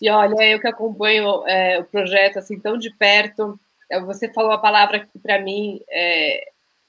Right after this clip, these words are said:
a responsabilidade, né? A gente tem uma responsabilidade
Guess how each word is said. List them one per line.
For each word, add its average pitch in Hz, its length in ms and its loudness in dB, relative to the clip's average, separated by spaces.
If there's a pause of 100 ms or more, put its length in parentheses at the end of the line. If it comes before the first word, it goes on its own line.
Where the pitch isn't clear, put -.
(400)
a 185 80 -2
responsabilidade, 214 1400 0
né? 190 100 -2
A - 20 0
gente 208 160 -4
tem 214 120 -4
uma 208 160 -4
responsabilidade 190 1500 -2